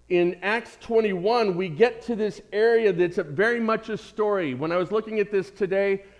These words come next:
uh, or I'm sorry, this week, it's almost like I'm telling you a bedtime story. So hopefully you've had your warm milk,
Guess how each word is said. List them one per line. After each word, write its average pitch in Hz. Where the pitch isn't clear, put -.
uh, 175
or 180
I'm 175
sorry, 190
this 165
week, 214
it's 185
almost 226
like 214
I'm 190
telling 196
you 175
a 165
bedtime 143
story. 107
So 185
hopefully 175
you've 226
had 190
your 180
warm 175
milk, 165